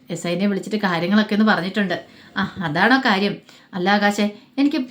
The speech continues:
ഭയങ്കര സംശയമുണ്ട്. ആ ഊട്ടിയിലെ സ്കൂളിലേക്ക് ഒന്ന് വിളിച്ചാലോ?" നിൽക്കും. "എന്തിനാ?" "അല്ല,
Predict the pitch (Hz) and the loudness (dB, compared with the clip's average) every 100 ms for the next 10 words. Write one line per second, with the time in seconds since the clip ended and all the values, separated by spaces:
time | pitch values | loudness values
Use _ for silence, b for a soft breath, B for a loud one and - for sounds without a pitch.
0 | - - 185 185 220 247 185 233 208 165 | -12 -2 0 0 2 2 2 2 2 2
1 | - _ _ _ - 190 180 175 190 226 | -8 _ _ _ -10 -6 -4 -2 -2 -2
2 | - 196 196 214 240 233 185 190 196 220 | 0 0 2 2 2 4 2 2 4 4
3 | 220 202 233 254 277 254 - b b b | 4 0 2 4 4 2 -2 b b b
4 | b b 208 | b b 2